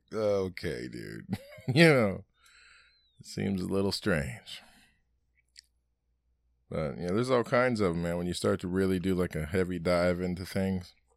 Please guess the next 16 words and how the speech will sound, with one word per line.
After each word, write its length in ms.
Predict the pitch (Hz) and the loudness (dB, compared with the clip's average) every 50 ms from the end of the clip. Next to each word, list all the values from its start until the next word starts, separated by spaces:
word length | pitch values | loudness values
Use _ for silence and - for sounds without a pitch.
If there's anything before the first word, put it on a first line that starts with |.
| _ _ _ _ _ _ _ _ _ _ _ _ _ _ _ _ _ _ _ _ _ _ | _ _ _ _ _ _ _ _ _ _ _ _ _ _ _ _ _ _ _ _ _ _
there's 160 | 104 101 92 98 | -8 -4 -2 -4
a 60 | 87 | -2
bunch 320 | 80 98 95 98 - - | 0 2 0 0 0 -2
of 60 | 82 - | -8 -8
stuff 320 | - - 90 82 78 - | -4 -2 -2 -2 -2 -4
like 220 | - 107 113 - - | -10 -12 -12 -14 -14
this, 340 | - 62 - - - - | -14 -14 -14 -14 -14 -14
you 100 | - - | -14 -14
know. 260 | - - - - - - | -14 -14 -14 -16 -16 -18
Uh, 160 | - - _ - _ _ _ _ _ _ _ _ _ _ _ _ _ _ - | -20 -20 _ -20 _ _ _ _ _ _ _ _ _ _ _ _ _ _ -8
you 80 | 104 | -4
ever 40 | 95 | -2
heard 120 | 101 98 90 | 0 0 0
of 60 | 82 | -2
the 60 | 82 | -6
Cloudbuster? 800 | - - 101 101 104 110 110 107 117 117 117 - - 120 110 | -4 -2 0 2 2 2 2 2 0 0 0 -2 -6 -6 -6